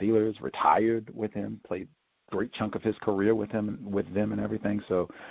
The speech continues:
beloved, uh, in the state of Pennsylvania. He was working with a company there and had to file, uh, a suit against them saying that they practiced racism,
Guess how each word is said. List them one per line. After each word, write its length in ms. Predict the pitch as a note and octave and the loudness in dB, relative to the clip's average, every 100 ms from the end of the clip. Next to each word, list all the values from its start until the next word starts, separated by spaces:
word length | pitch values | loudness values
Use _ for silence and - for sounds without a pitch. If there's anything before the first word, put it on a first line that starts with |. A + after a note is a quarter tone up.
| - - _ - | -18 -20 _ 6
beloved, 720 | B2+ C3+ D3 C#3 D2 - - | 8 10 8 4 0 -8 -10
uh, 240 | - E2+ D#2 | -4 -4 -4
in 100 | F#2+ | -6
the 80 | F2+ | -6
state 200 | - A2+ | -2 0
of 100 | G#2+ | 0
Pennsylvania. 720 | B2 A#2+ A2+ G2+ C3 A2 E2+ F#2 _ _ _ _ - - - | -4 -2 -2 0 0 -2 -6 -10 _ _ _ _ -20 -20 -2
He 200 | C3 C#3 | 2 4
was 220 | C3+ G#2+ | 4 0
working 720 | A2 B2+ E3+ - A2+ A2 A2 - | 2 4 4 2 -4 -6 -8 -6
with 260 | A2+ B2 B2 | 0 2 2
a 80 | |
company 540 | A2+ C#3 F3 F#3+ C3+ A#2+ | 0 2 2 2 0 0
there 480 | F2 D#2+ D#2+ F#2 - | 0 0 -2 -4 -2
and 180 | G#2 A2 | 2 2
had 280 | A#2 B2+ B2+ | 2 2 2
to 100 | A2+ - | 0 0
file, 580 | A#2+ C#3 C3 F#2+ F2+ - _ _ _ _ _ - | 2 4 4 0 -4 -8 _ _ _ _ _ 0
uh, 360 | G#2+ G#2 G2 F#2+ G#2 | 4 4 4 2 0
a 100 | F#2 - | -2 2
suit 180 | F3+ C4+ | 4 4
against 400 | D#4 G#2+ F2+ - | 4 0 -4 -4
them 300 | F2+ F2 G#2+ - | -6 -4 -6 -6
saying 280 | A2+ A#2+ A2+ | -4 -2 -4
that 180 | F#2 | -4
they 140 | F#2 F2+ | -4 -4
practiced 680 | - C3 D3+ - D3 - _ G#2 | 0 2 2 2 -4 -4 _ -6
racism, 800 | F2 C3 A3 - F2+ C#2+ F2+ | 2 4 4 -2 -6 -6 -12